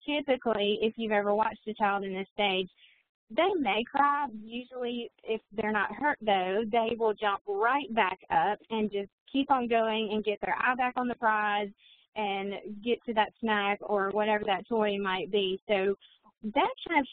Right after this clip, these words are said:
shows us there that we are born with some of these innate skills for resiliency, but as we've grown older and we've become adults, we may have lost some of that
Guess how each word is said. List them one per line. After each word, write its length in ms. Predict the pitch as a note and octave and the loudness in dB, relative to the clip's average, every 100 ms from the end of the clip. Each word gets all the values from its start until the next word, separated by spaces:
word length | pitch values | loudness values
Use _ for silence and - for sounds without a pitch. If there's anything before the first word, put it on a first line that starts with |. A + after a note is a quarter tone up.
| - | 0
shows 340 | C4 C#4 C#4 | 2 4 2
us 200 | A#3+ G#3+ G#3 | 2 2 0
there 520 | G#3 A3 G#3+ G#3 G3+ F#3+ | 2 2 4 2 0 2
that 180 | G#3 G3 A3 A#3 | 2 2 -4 -4
we 460 | D4 E4+ E4+ D4 - _ | -2 -2 -2 -6 -8 _
are 300 | A#3 C4+ D4 | 0 2 0
born 440 | B3+ B3 B3 B3+ A3+ | -2 -4 -2 -2 -4
with 200 | G3+ G#3+ - | -4 -6 -4
some 140 | A3+ | -4
of 120 | A3+ A3 | -4 0
these 180 | G#3+ G3+ - | 0 0 -6
innate 480 | G3 A3+ G3+ F#3+ - - F#3+ - _ _ | -2 0 2 0 -4 -12 -14 -14 _ _
skills 420 | - A#3 G3 F3 F#3 | -2 0 2 0 -2
for 180 | G#3+ G#3+ | 0 2
resiliency, 920 | G3+ F#3+ G3 G3 F#3 F3 - F#3+ F#3+ - - B3 | 4 2 2 0 0 -4 -4 -2 -2 -6 -20 -14
but 240 | G#3 A#3+ A#3 | 2 2 4
as 180 | B3 B3+ | 0 2
we've 200 | B3 B3+ | 2 2
grown 280 | A3 A#3 A#3+ | 2 2 4
older 460 | G3+ G#3+ G#3 G#3+ G#3 | 2 2 2 2 2
and 160 | G3+ | -2
we've 160 | G3+ F#3+ | -4 -4
become 320 | G#3 - A3 | -6 -2 0
adults, 400 | A3 G#3 G3+ - | 2 2 0 -2
we 100 | G#3+ | -2
may 220 | G#3 G3 | 0 -2
have 300 | G3 F#3+ F3+ F3+ F3 | -2 -2 -2 -4 0
lost 360 | F3+ F#3 B3 - _ _ - - | 4 4 2 -4 _ _ -20 -2
some 160 | B3+ | 0
of 120 | C4 A#3+ | 2 2
that 340 | A#3+ A#3 A#3+ | 2 2 0